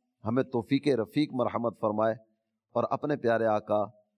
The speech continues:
صلی اللہ تعالی علیہ وآلہ وسلم کی ان پیاری اداؤں کو اپنانے کی توفیق عطا فرمائے۔ تو آج کی ساری گفتگو کا خلاصہ، نیکی کی دعوت دیجیے، برائی سے منع کیجیے،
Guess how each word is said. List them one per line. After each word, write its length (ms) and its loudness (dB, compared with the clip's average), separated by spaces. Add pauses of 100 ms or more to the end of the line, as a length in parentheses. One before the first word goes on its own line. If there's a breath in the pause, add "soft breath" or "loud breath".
(120)
صلی 240 0
اللہ 360 2
تعالی 280 0
علیہ 380 0
وآلہ 380 2
وسلم 360 -4
کی 100 -4
ان 100 -2
پیاری 600 0
اداؤں 300 -2
کو 180 -4
اپنانے 400 0
کی 120 -14
توفیق 380 -10
عطا 220 -4
فرمائے۔ 460 -12 (200)
تو 140 -18
آج 220 0
کی 80 -10
ساری 220 0
گفتگو 380 -6
کا 100 2
خلاصہ، 400 0 (1300)
نیکی 260 -2
کی 60 0
دعوت 300 -2
دیجیے، 340 -4 (580)
برائی 240 2
سے 120 -6
منع 220 -2
کیجیے، 380 -12